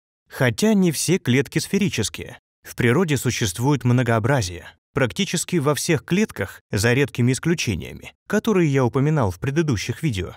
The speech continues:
хранится генетическая информация в виде молекул Д Н К.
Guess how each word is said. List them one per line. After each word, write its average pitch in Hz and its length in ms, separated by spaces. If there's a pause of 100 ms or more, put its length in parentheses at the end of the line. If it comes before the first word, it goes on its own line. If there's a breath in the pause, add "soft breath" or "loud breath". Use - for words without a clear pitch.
хранится 135 680
генетическая 143 800
информация 143 840
в - 20
виде 127 240
молекул 117 500
Д 117 120
Н 156 140
К. - 220